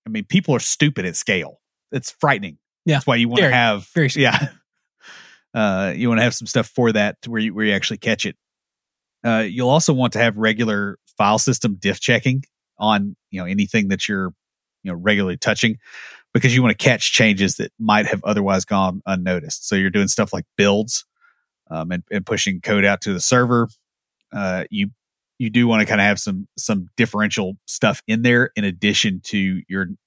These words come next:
Speaker 1: normal workflow, because a lot of times, like, if you do an Azure DevOps, you can get around branch policies, for instance, that require approvals from certain people. You turn 'em off and, you know, push something through, and, and especially somebody with admin access can do that,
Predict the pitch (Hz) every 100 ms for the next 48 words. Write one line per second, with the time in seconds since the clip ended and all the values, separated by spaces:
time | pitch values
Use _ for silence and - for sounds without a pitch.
0 | - 101 92 85 87 82 - 82 78 -
1 | 98 87 98 107 104 107 92 - 95 82
2 | 117 104 98 98 92 90 90 90 82 -
3 | 113 - 110 107 80 92 92 80 76 _
4 | _ _ _ _ _ 101 87 - 87 73
5 | - 85 - _ - 92 - - - -
6 | _ - 87 - 95 85 104 98 92 90
7 | - 92 120 107 107 - 120 90 117 101
8 | - - _ _ _ _ - 98 82 -
9 | 98 76 - - 104 - 92 113 101 90
10 | 98 107 98 - 117 104 - 98 90 87
11 | 107 107 90 82 78 - 80 - 82 80
12 | 76 73